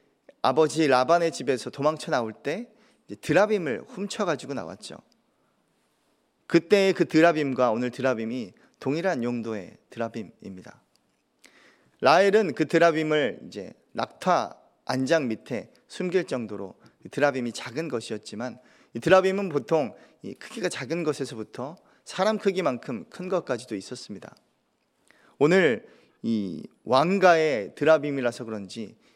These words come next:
이 사람 크기만큼 크고 아주 비싼 이 고가의 드라빔이었습니다. 드라빔은 재산을 뜻하기도 하고 가장 보물을 뜻하기도 하고요. 또 수호신, 또 우상을 뜻하기도 합니다.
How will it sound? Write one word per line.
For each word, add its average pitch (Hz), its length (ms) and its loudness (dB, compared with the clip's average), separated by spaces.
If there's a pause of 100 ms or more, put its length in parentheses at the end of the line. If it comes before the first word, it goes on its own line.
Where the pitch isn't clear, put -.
(120)
이 123 40 -16
사람 175 380 -2
크기만큼 127 720 -6 (140)
크고 - 520 -12
아주 143 240 -4
비싼 123 500 -4 (580)
이 113 60 -6
고가의 120 760 -4 (280)
드라빔이었습니다. 110 1080 -8
드라빔은 175 520 2 (340)
재산을 180 380 0
뜻하기도 165 440 0
하고 113 360 -4 (220)
가장 123 240 -4
보물을 165 400 2
뜻하기도 135 440 -6
하고요. 98 340 -12 (340)
또 123 80 -6
수호신, 202 720 2 (760)
또 101 80 -10
우상을 131 640 -2
뜻하기도 123 420 -10
합니다. 113 400 -16